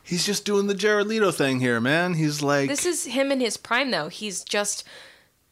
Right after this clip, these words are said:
Speaker 2: dreamy, you know? He's
Speaker 1: Yeah.
Speaker 2: just, like, misunderstood and
Speaker 1: I mean,
Speaker 2: edgy and out there. And, like, he had to grow up too fast and his hair's perfect. You know, he's Jordan Catalano.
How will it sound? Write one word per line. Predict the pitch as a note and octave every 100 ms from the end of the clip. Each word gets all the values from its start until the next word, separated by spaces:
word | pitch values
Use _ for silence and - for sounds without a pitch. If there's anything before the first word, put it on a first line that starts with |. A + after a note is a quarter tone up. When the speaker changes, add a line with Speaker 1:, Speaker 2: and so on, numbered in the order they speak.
| -
Speaker 2:
dreamy, | F3 A3+ A3 C4 A#3 C3 C3 - - _
you | G#3
know? | G#3 A3 A#3
He's | A#3 A3 D3+
Speaker 1:
Yeah. |
Speaker 2:
just, | C#3+ A3+ C3
like, | A#3 G#3 -
misunderstood | A#3 B3 A#3+ A#3 F#3+ - - A3+ G#3+ G#3+ G#3+ - - -
and | D#3+
Speaker 1:
I |
mean, | D3 F#3
Speaker 2:
edgy | - A3+ A3+ A3+ -
and | - -
out | F#3 -
there. | A3+ G#3 G#3
And, | G#3
like, | F#3+ - - - - -
he | G#3+
had | B3 A3
to |
grow | G3+ G#3+
up | -
too | - A3
fast | - A3 G#3+ G#3+ G#3+ A3
and | G3
his | -
hair's | G#3+ G3 -
perfect. | - A3+ G#3 - G#3+ G#3 - - - - - - -
You | A#3
know, | G#3 G#3+
he's | A#3+
Jordan | B3+ B3+ B3+
Catalano. | B3 A3 A3 B3+